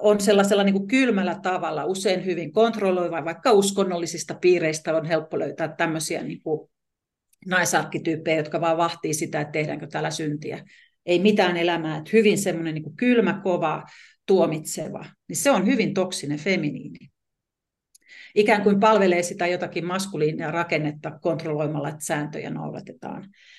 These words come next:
No sitten voi ajatella, että passiivis-aggressiivisuus on sitten, kun jos on niin kuin ylivallan alla, niin naisen, kun nainen on kuitenkin semmoinen ikään kuin, ö,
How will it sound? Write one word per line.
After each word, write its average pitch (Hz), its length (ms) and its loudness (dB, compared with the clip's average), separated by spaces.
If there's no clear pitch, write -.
No 190 80 -2
sitten 214 480 4
voi 214 160 8
ajatella, 196 540 4
että 185 400 -2
passiivis-aggressiivisuus 202 1600 0
on 196 180 0
sitten, 196 480 -2
kun 185 220 -6
jos 180 280 0
on 185 140 0
niin 180 180 -2
kuin 170 220 -6
ylivallan 175 680 2
alla, 185 340 2
niin 170 240 -4
naisen, 196 640 0
kun 175 100 -2
nainen 185 300 2
on 196 160 2
kuitenkin 196 420 4
semmoinen 170 540 -6
ikään 180 360 0
kuin, 165 220 0
ö, 95 140 -8